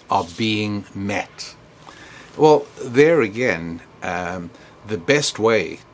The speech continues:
to achieve your emotional needs, whatever that phrase means, by the way, it's not at all clear. What is your emotional needs? Well, um, I need to feel loved. Okay, well,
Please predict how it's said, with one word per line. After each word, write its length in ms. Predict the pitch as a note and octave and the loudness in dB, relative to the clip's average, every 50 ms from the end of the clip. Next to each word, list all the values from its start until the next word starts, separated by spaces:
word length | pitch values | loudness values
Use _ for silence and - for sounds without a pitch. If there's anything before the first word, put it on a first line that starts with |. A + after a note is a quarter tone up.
| - - | -10 -4
to 320 | - A#2 A2 G#2 G#2 - - | -2 0 0 0 0 -4 -4
achieve 680 | A2 - - - - C#3+ C3+ A#2+ G#2+ G2+ F#2 F2 - - - - | -8 -6 -4 -2 0 2 2 2 0 -2 -4 -8 -12 -16 -18 -18
your 520 | G#2+ G2+ G2+ G#2 A#2+ B2 B2 A#2+ A#2+ A#2+ - - | -16 -12 -4 0 2 6 6 6 6 6 4 -2
emotional 600 | A2+ A2 A2 A2 A2+ A2 - - - G#2 G#2 G#2 | -2 0 2 2 0 0 0 -4 -4 -4 -4 -4
needs, 420 | G#2+ A2+ A2+ G#2+ G2+ F2+ - - | -4 -4 -4 -4 -4 -6 -6 -2
whatever 360 | A2+ A#2 A#2+ C#3 D3+ D3+ D#3 | 0 2 4 4 6 6 4
that 240 | C3 B2 A2+ A2 - | 4 4 4 2 0
phrase 420 | - - B2 G#2+ G#2+ G#2 F2 - | 0 0 2 2 2 2 0 -2
means, 320 | A2+ A2+ A2+ G#2 G2 F2+ - | -4 -2 -2 -2 -4 -6 -8
by 240 | - E2+ E2+ E2+ E2+ | -6 -6 -6 -4 -4
the 100 | E2+ E2 | -6 -6
way, 300 | D2+ D2+ D2+ - - - - - - - - - - - | -8 -8 -10 -12 -14 -20 -20 -20 -20 -20 -20 -20 -14 -10
it's 220 | - A2 - - | -8 -6 -4 0
not 220 | B2 B2 A#2 A2+ A2 | 2 2 4 4 2
at 100 | A2 G#2+ | 2 2
all 200 | A#2+ A#2+ A#2+ A2+ | 4 2 2 2
clear. 420 | - - - - A2+ F2+ D2 - - - - - - | -2 -4 -2 0 0 0 0 -4 -10 -14 -20 -6 0
What 180 | C3 D#3 F3 F3+ | 4 4 4 4
is 180 | D#3+ C3+ - | 2 -4 -4
your 340 | A#2+ A#2+ A#2+ A2+ A2+ A#2 - - | -2 2 4 6 6 4 2 0
emotional 760 | - A#2+ A2+ A2 G#2+ G#2+ A2+ A2+ G#2+ - - - G#2 G2+ G2+ G2 | -4 -2 -2 0 0 0 2 0 0 0 -2 -2 -2 -2 -2 -2
needs? 640 | G2 G#2 A2 G#2+ F2+ D#2 D#2+ - - - - - - - - - - - - | -2 -2 -2 -4 -4 -6 -12 -14 -14 -12 -12 -12 -14 -18 -20 -20 -20 -14 -2
Well, 520 | - B2+ C3 C3+ C3 B2 A#2 G#2+ F#2 E2+ - - - | 4 6 6 6 6 6 4 2 0 -2 -6 -6 -2
um, 300 | A2+ A2 G#2 G#2 G#2 - - | 0 0 0 0 -4 -2 0
I 200 | A2+ A#2+ C3 C3 | 2 2 4 4
need 340 | C3 C3+ C3+ B2+ A#2+ B2 - | 4 4 4 4 2 0 -4
to 120 | - A2 | -6 -6
feel 500 | - - - - C3 A#2+ A2+ A2 A2 G#2+ - - | -8 -8 -2 0 2 4 6 6 6 4 2 0
loved. 1080 | G#2+ G#2+ G#2+ A2+ A#2+ B2+ B2+ B2+ B2 A#2 G#2 F#2 F2 E2+ D#2 - - - - - - - - _ _ - - - - - - _ - - - - - - - - - - - | -4 -2 2 4 6 6 8 8 8 6 4 2 0 -4 -6 -10 -12 -18 -18 -18 -18 -18 -20 _ _ -20 -20 -20 -20 -20 -20 _ -20 -20 -20 -20 -20 -20 -20 -20 -20 -14 -8
Okay, 320 | - A#2+ A2+ - A#2 G#2 G#2 | -6 -6 -4 -4 -4 -6 -4
well, 540 | A2 A2+ B2+ C3 A#2 G2+ G2+ B2 C#3 - | -2 2 2 4 4 4 4 2 0 -2